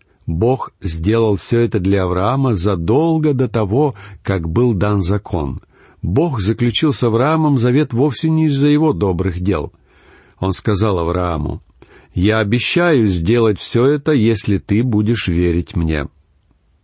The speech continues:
На что Авраам ответил: «Я верю тебе, Боже». Наш всемогущий Бог хочет, чтобы наша вера держалась на крепком основании. Однако, друзья мои, если вы приходите к Богу,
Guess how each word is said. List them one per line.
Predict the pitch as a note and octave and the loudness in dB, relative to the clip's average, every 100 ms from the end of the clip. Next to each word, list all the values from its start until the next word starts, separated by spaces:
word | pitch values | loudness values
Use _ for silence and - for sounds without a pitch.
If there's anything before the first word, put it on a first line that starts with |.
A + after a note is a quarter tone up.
| _ | _
На | A2+ | -2
что | G#2+ - E3+ | -2 -2 0
Авраам | D#3+ G#2+ G2 G#2+ | 2 2 2 0
ответил: | C3 - D#2 D2+ D2+ D2+ - - | -2 -2 -2 -2 -6 -8 -16 -20
«Я | - E2+ | -4 -2
верю | D#2 G#2+ F3+ F#3+ | 2 2 2 0
тебе, | F3 C#3+ | 0 0
Боже». | A#2+ F#2+ D#2+ D#2+ - - _ _ - - - - - - | 2 0 0 -4 -8 -12 _ _ -20 -20 -20 -20 -10 -2
Наш | G2+ A#2+ D#3 - - | 0 2 0 -4 -10
всемогущий | - - A2+ A2+ C#3+ D3 - | -6 -2 0 2 0 0 -2
Бог | A#2 A2+ D3 | 0 0 0
хочет, | - - C3+ C3+ D3+ | -4 0 0 0 -4
чтобы | - - C3 A2+ | -4 -4 0 2
наша | A#2+ C3 A2+ | 0 0 0
вера | G2 A2+ C3+ C3 | 2 2 2 0
держалась | A2+ A2 F#2+ A#2+ B2 - | 0 0 0 0 -2 -2
на | G#2+ | -2
крепком | G2 G2 G2 - F2+ | -2 -2 -2 -2 -4
основании. | F#2 - F2+ F2 D#2+ D2+ D2+ - _ _ | -4 -4 -4 -2 -2 -4 -6 -12 _ _
Однако, | - F2+ F#2 C3 E3+ E3 | -8 -4 -2 -2 -2 -2
друзья | D3 D3+ C3+ C#3+ | 0 0 2 0
мои, | C#3+ C#3 C3+ C3 - C3 | 0 0 0 -2 -6 -12
если | - G#2 D#3+ - A2 | -2 0 0 0 0
вы | B2 | 2
приходите | C#3+ A2+ - B2+ A2+ - F#2 | 0 -2 0 0 0 -2 -4
к | |
Богу, | F2 G#2 D3+ A2+ E2 | 0 0 2 0 -4